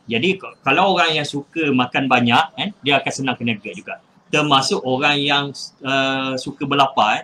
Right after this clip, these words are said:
tahan lapar makan sikit ataupun dia tak, tak jaga makan. Biasanya orang tak jaga makan lah. Sepatutnya waktu makan pagi dia kena makan tapi dia tak makan. Ah, bangun lambat. Lepas tu tengah hari pun dia tak makan, petang pun makan. Dan dia, benda tu menyebabkan asid dalam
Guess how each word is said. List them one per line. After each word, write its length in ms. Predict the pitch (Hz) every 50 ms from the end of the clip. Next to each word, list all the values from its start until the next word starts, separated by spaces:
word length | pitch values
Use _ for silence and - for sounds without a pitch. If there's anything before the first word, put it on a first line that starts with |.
| - _
tahan 160 | 113 113 117
lapar 320 | 117 113 113 - - 120 117
makan 240 | 123 117 - 120
sikit 560 | 120 - 120 - _ - 127 120 120 98 107 -
ataupun 240 | 120 113 - 131
dia 160 | 123 127 123 -
tak, 240 | _ - - -
tak 160 | _ - - 151
jaga 320 | 180 180 180 190 202 202
makan. 240 | 202 - 170 139 131
Biasanya 300 | 143 147 - 190 196 196
orang 160 | 185 190 196
tak 120 | 185 180 170 170
jaga 140 | 170 180 185
makan 300 | 180 185 180 - 185 170
lah. 160 | 180 160 143 - _ _ _ - _ _
Sepatutnya 640 | _ - - - - 139 - - 160 - 165 160 143
waktu 260 | 131 131 131 - 139 135
makan 260 | 135 127 127 - 127 -
pagi 320 | - 123 123 135 135 127 123
dia 160 | 117 113 -
kena 160 | 104 101 104
makan 480 | 101 107 110 - - 139 127 120 107 95
tapi 240 | 98 95 - - 104
dia 160 | 101 98 -
tak 160 | - - 90
makan. 420 | 90 95 - - 98 95 92 90 85 82 85 85 92
Ah, 80 | 92 92 98
bangun 240 | 104 107 110 110 104
lambat. 480 | 104 98 98 95 95 92 92 92 92 _ _ _ _ _ _ _ _
Lepas 320 | - - _ 110 - - -
tu 80 | 127
tengah 320 | 117 - 120 113 113 113 120
hari 320 | 123 123 123 123 120 120
pun 160 | _ 123 117
dia 80 | 107 101
tak 160 | - 95 90
makan, 320 | 98 98 104 - - 120 - -
petang 380 | - 98 - _ - 135 131 123
pun 160 | 107 104 104
makan. 320 | 101 101 - - 107 95 90 - - -
Dan 240 | 139 151 151 143 143
dia, 80 | 151
benda 240 | 147 143 147 147 165 170 165
tu 320 | - 185 170 165 165 160 151 143
menyebabkan 720 | 139 147 151 160 160 160 - - - - 170 160 156 -
asid 400 | - 147 147 - - 113 101 - _ _ _
dalam 180 | - 143 151